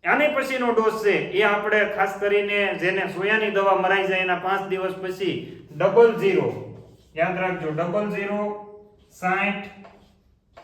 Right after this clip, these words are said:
વીસ, આ પણ ખાતર આવે છે.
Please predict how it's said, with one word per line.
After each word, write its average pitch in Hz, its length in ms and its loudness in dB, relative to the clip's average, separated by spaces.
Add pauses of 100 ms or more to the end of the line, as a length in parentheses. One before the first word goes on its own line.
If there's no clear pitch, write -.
(180)
વીસ, - 440 -2 (500)
આ 170 160 2 (100)
પણ 185 260 0 (760)
ખાતર 185 420 0
આવે 175 200 2 (100)
છે. - 120 -6